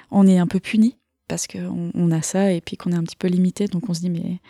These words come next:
qu'est-ce que j'ai fait en fait pour, euh, pour vivre ça ? » Et puis, ben, vu qu'à, à l'adolescence, la maladie s'est, entre guillemets, arrêtée, ou du moins elle s'est moins manifestée, c'est vrai que je me suis dit, « Ah ben, peut-être j'arriverai un,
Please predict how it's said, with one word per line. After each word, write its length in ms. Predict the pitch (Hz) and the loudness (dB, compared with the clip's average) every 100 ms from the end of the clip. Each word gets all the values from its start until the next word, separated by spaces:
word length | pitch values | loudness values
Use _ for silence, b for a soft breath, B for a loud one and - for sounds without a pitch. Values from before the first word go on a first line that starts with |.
| B B | B B
qu'est-ce 160 | 196 - | -6 0
que 80 | 170 | 0
j'ai 100 | 175 | -2
fait 180 | - | -4
en 40 | 170 | -8
fait 220 | 190 - | -8 -12
pour, 180 | - 180 | -6 -4
euh, 140 | 175 175 _ _ | -4 -6 _ _
pour 140 | 190 | 0
vivre 200 | 180 175 | 2 2
ça ? » 240 | - - 226 B B B B B _ | -2 -6 -6 B B B B B _
Et 80 | 202 | 0
puis, 240 | - 180 | 0 -2
ben, 540 | 165 170 165 160 160 170 | 0 2 2 0 -2 -2
vu 180 | 180 226 | 2 0
qu'à, 880 | - - - _ _ _ _ - 185 _ - | 0 -14 -14 _ _ _ _ -8 -8 _ 0
à 80 | |
l'adolescence, 680 | 185 180 196 202 226 214 240 | 2 4 4 4 4 4 2
la 80 | 180 | 0
maladie 340 | 185 185 190 | 2 2 0
s'est, 340 | 196 - 165 - _ _ 180 | -4 -2 -4 -6 _ _ -12
entre 220 | - 196 | -8 -2
guillemets, 240 | 196 190 | 2 2
arrêtée, 400 | 185 185 185 196 | 2 0 -2 -2
ou 60 | 180 | -2
du 80 | 175 | 0
moins 180 | 185 | 0
elle 60 | 180 | -2
s'est 160 | - 175 | -4 -4
moins 200 | 175 196 | 0 2
manifestée, 640 | 180 175 170 - - 233 B B B B B | 2 -2 -6 -6 -6 -8 B B B B B
c'est 140 | - | 0
vrai 40 | 196 | 2
que 40 | |
je 60 | 185 | 2
me 60 | |
suis 80 | 170 | 0
dit, « 100 | 202 | 2
Ah 80 | 190 | 2
ben, 160 | 175 | 0
peut-être 160 | 165 190 | -2 -4
j'arriverai 460 | 175 175 175 165 180 | -2 0 -2 0 -2
un, 300 | 170 160 | 0 -2